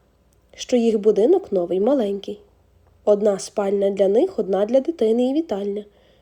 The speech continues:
щоб гості з інших міст там в разі чого залишалися. Так що для мене місця там просто не було.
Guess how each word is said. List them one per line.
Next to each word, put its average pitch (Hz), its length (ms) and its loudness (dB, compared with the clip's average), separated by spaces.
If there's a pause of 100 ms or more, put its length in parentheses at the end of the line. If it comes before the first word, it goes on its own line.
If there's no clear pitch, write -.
(160)
щоб 233 320 0
гості 202 440 -2
з - 140 -16
інших 202 420 -4
міст 311 300 0
там 190 180 -4
в 185 60 -8
разі 196 280 -2
чого 208 320 -6
залишалися. 196 680 -4 (880)
Так - 200 -16
що 240 160 0
для 277 180 2
мене 247 320 0
місця 226 420 -2
там 254 180 -4
просто 233 460 -4
не 269 120 2
було. 240 320 2